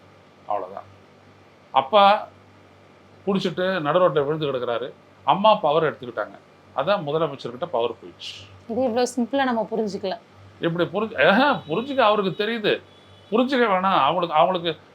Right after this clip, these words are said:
Speaker 1: அரசமைப்பு மேல மதிக்கிறவரா அவரு மோடி, அமித்ஷாவும்? அவங்க என்னைக்குமே அப்படிலாம் கிடையாது.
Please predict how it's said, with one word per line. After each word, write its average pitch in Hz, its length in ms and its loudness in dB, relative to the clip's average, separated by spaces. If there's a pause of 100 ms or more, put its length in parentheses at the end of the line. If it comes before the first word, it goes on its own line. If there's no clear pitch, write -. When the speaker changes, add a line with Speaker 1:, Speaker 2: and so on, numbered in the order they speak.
Speaker 1:
அரசமைப்பு 220 520 4
மேல 196 200 -2
மதிக்கிறவரா 175 640 4
அவரு 131 380 2 (720)
மோடி, 156 280 2
அமித்ஷாவும்? 117 680 -2 (880)
அவங்க 185 220 2
என்னைக்குமே 220 460 0
அப்படிலாம் 165 240 -2
கிடையாது. 127 400 -10